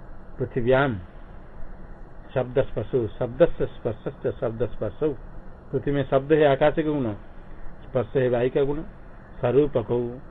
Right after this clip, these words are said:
रूपेण सह इति स्वरूप को, शब्द स्पर्श रूप के साथ है, रूप भी है, तेज का धर्म। रसश्च परतः, रस भी जल का धर्म, यहाँ तक परतः, ये पर से सब आए।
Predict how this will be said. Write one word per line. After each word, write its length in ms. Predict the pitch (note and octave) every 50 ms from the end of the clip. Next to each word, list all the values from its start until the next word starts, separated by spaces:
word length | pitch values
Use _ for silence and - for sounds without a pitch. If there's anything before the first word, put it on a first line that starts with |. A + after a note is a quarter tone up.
| - - - - - - - -
रूपेण 680 | A2 A2+ A#2 B2+ C3 B2+ - C#3+ C#3 C3+ C#3 D3 D#3+ E3
सह 300 | D#3 - - A#2+ A2 A#2+
इति 240 | B2+ B2+ - - C#3+
स्वरूप 380 | - - A#2 A2+ A#2 A2 -
को, 0 |
शब्द 840 | A#2+ A2 - C#3 C3+ - - - - - - - - - - - C3+
स्पर्श 300 | B2 - - C3 - -
रूप 300 | D#3+ C3 C#3+ D#3+ C3 C#3+
के 140 | C3+ C3 C3
साथ 240 | - - B2 A#2 A2+
है, 300 | - G#2+ A2+ A#2+ C3 C#3+ - - - - - - - - - -
रूप 280 | B2+ A#2+ C3+ B2 -
भी 200 | C3+ B2 B2+ C3
है, 140 | C3+ D#3+ - - - - - - - - -
तेज 240 | C#3+ B2+ A#2 A#2+ A#2+
का 100 | A#2+ A2+
धर्म। 300 | G#2+ A#2 A#2+ C3 D3+ F3 - - - - - - - - - - - - -
रसश्च 840 | B2+ A#2+ B2+ B2 - - E3 - - - - C#3 B2 A#2+ A#2 A#2+ A#2+ B2 - - - -
परतः, 520 | B2+ A2+ G#2+ G#2 - - D3 C#3 A2+ A2
रस 240 | G#2+ A2+ G#2+ - -
भी 220 | D#3+ D3+ D3+ A2 - - - - - - - A#2+
जल 220 | A2+ A#2+ A#2+ A#2+
का 140 | A2+ A#2+ A2
धर्म, 300 | G#2 B2 B2 C3+ C3+ G2+ - - - - - - - - - -
यहाँ 200 | A#2+ A#2 A#2+ B2
तक 140 | A#2+ D3 D3
परतः, 600 | C#3+ - C3+ A#2+ A2+ A2 - - D#3+ C#3 A2+ G#2 - - - - - - - -
ये 60 | B2
पर 300 | A#2+ - C3 B2+ C#3 D#3
से 140 | D#3 - D#3+
सब 200 | - - B2+ A#2
आए। 260 | A2+ A2 D#3 C#3 G#2